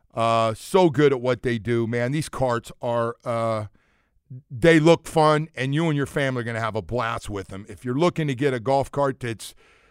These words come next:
uh, just so, so much fun for the neighborhood and getting around, I don't care where you live, Cliggy's is special. And I wanna let you know, mention this commercial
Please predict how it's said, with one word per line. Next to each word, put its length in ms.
uh, 380
just 300
so, 240
so 340
much 300
fun 280
for 160
the 100
neighborhood 600
and 160
getting 200
around, 280
I 60
don't 120
care 180
where 180
you 140
live, 300
Cliggy's 500
is 200
special. 480
And 80
I 40
wanna 220
let 200
you 60
know, 160
mention 400
this 160
commercial 720